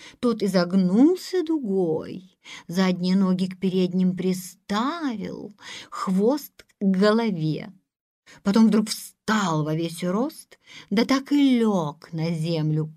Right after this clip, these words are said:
палкой. Отмерил на земле, сколько в нём росту, и опять в дугу скрючился. Так и пошёл,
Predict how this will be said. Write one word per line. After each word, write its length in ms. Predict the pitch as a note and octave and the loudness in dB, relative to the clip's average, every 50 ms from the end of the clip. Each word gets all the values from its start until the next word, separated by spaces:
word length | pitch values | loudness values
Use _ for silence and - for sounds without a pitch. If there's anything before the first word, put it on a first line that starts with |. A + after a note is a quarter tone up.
| _ _ _ | _ _ _
палкой. 680 | D#3 D#3 D3+ C3+ B2+ A#2+ B2 - _ _ - C3 B2+ - _ _ _ _ _ - - - - _ | -2 -2 -2 -2 -4 -10 -16 -20 _ _ -16 -16 -16 -18 _ _ _ _ _ -20 -20 -20 -10 _
Отмерил 680 | D3+ D#3 D#3 - F3 F3+ G3 G#3+ A#3 B3 C4+ C#4 C#4 C#4 | -6 -6 -2 -2 0 2 4 4 4 4 6 6 6 8
на 140 | C#4+ D4 | 6 6
земле, 440 | C4+ A#3+ C#4+ C#4+ C4+ C#4 C4+ C#4 C#4 | 6 6 6 6 6 6 4 4 2
сколько 680 | C#4 - - _ - A#3+ B3+ B3+ A#3+ A#3 A3 - B3 A#3 | 0 -4 -14 _ -2 0 2 2 0 -2 -2 -2 -2 2
в 40 | A3+ | 2
нём 300 | A#3+ B3 B3 B3 A#3 A#3 | 4 4 4 2 2 2
росту, 600 | A#3 A#3 A3+ A3 A3 A3 - _ - G#3+ G#3+ - - - - - _ | 2 0 0 0 -4 -6 -12 _ -10 -10 -10 -10 -18 -20 -20 -8 _
и 100 | - G#4 G4 | 0 0 0
опять 600 | E4+ D4+ - _ - F3+ E3 C#3+ C#3 D3 - D3+ | 0 -2 -6 _ -4 -2 -2 -2 -4 -6 -8 -6
в 160 | D3+ D#3 E3+ | -4 -4 -2
дугу 480 | E3 G3+ A3 G#3 F#3 D#3+ D#3 C#3 B2 | 0 0 0 0 0 -2 -4 -6 -6
скрючился. 1120 | - - - - - D#3 D#3 D#3 D3 G#2+ - - - B2 B2 D3 - - - - - - _ _ _ _ - - _ _ _ | -10 -14 -20 -12 -6 -4 -4 -4 -4 -6 -8 -14 -16 -18 -18 -20 -20 -18 -18 -18 -18 -18 _ _ _ _ -20 -20 _ _ _
Так 320 | - D4 E4 - - - | -4 -4 -4 -6 -10 -14
и 40 | C#4 | -14
пошёл, 1200 | C4+ _ B3+ B3 A3 - - - - - - - - C3 C3+ C3+ A#2+ G2+ F#2 - - - - - | -12 _ -10 -10 -10 -10 -16 -16 -16 -16 -16 -14 -12 -10 -10 -10 -10 -12 -14 -16 -18 -18 -20 -20